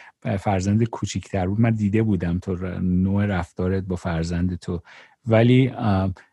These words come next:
الان که خودم برام اتفاق افتاده، می‌فهمم که خب چقدر این چیزا اهمیت داره و چقدر، اه، مهمه که آدم تلاش بکنه که بتونه پدر خوبی باشه. ام،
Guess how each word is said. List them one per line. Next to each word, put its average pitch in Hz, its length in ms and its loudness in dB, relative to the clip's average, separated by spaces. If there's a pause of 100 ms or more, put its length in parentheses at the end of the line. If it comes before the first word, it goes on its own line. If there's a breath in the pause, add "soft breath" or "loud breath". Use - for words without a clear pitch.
(120)
الان 107 320 4
که 117 120 -2
خودم 117 440 2
برام 95 280 0
اتفاق 92 400 -6
افتاده، 92 340 -8
می‌فهمم 104 500 0
که 104 120 -8
خب 98 200 -8
چقدر 98 460 -2
این 95 80 4
چیزا 92 300 -4
اهمیت 87 540 0
داره 87 220 -2
و - 20 -4
چقدر، 92 440 -4 (460 soft breath)
اه، 87 340 -2 (260)
مهمه 98 520 6
که 104 140 0
آدم 95 280 2
تلاش 92 520 -2
بکنه 95 360 -4
که 92 120 -8
بتونه 95 300 -2
پدر 87 360 -4
خوبی 92 340 -2
باشه. 78 400 -8 (840 soft breath)
ام، 120 380 6